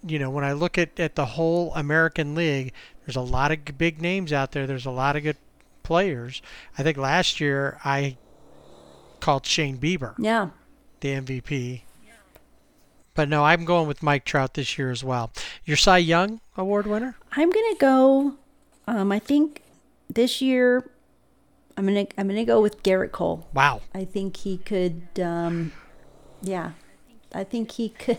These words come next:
Speaker 2: <laughs> I think he could, he could do it.
Speaker 1: I'm, I'm with you.
Speaker 2: So, really? <laughs>
Speaker 1: That's crazy. We picked the exact same four people.
Speaker 2: Yeah.
Speaker 1: With no prior conversation about it.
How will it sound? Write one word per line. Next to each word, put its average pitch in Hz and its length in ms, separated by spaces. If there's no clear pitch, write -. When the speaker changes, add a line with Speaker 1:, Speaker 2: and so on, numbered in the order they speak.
Speaker 2:
<laughs> - 100
I 262 100
think 277 420
he 254 160
could, 226 400
he 226 160
could 220 240
do 202 140
it. - 120
Speaker 1:
I'm, 196 240
I'm 208 180
with 233 200
you. 127 200
Speaker 2:
So, 190 380
really? 285 380
<laughs> - 920
Speaker 1:
That's 180 200
crazy. 196 340
We 160 140
picked - 420
the 160 120
exact 151 520
same 160 680
four 170 260
people. 147 460
Speaker 2:
Yeah. 226 600
Speaker 1:
With 156 240
no 165 320
prior 175 840
conversation 170 760
about 131 340
it. 165 180